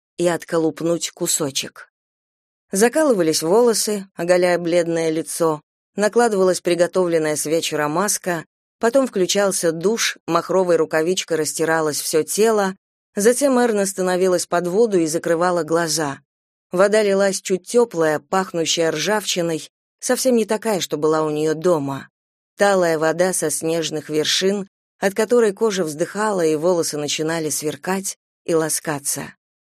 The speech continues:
Каждый раз Эрна позволяла комку подойти к самому горлу и затем отгоняла его вниз,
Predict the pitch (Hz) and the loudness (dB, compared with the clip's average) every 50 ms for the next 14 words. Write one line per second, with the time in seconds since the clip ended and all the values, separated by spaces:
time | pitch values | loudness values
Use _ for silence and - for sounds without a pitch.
0 | _ _ _ _ _ _ _ _ - 277 269 254 220 233 240 240 254 269 254 - | _ _ _ _ _ _ _ _ 2 2 4 4 6 4 4 6 4 2 2 0
1 | - 226 233 226 220 208 202 196 196 196 190 185 190 196 196 190 208 208 202 190 | 2 2 2 4 4 2 0 0 0 0 0 2 2 2 4 4 4 4 2 2
2 | 180 - 190 185 185 180 - 214 202 190 196 175 175 175 175 - - 196 190 - | 0 0 0 0 0 0 -2 -4 -2 0 2 4 4 4 4 2 0 -2 -2 0
3 | - - 190 180 180 175 170 170 170 165 170 165 202 240 240 220 180 151 151 156 | -2 0 0 0 2 0 0 0 -2 -2 0 2 4 4 4 4 4 2 2 2
4 | 156 160 156 175 185 185 - 220 214 202 180 170 165 170 180 180 190 196 190 185 | 2 2 2 0 0 0 0 -2 0 0 -2 2 2 2 4 4 2 2 2 2
5 | 180 175 175 165 170 196 190 180 185 196 202 190 165 139 131 - - - | 2 2 2 2 2 0 0 2 0 2 2 2 0 0 -4 -6 -8 -10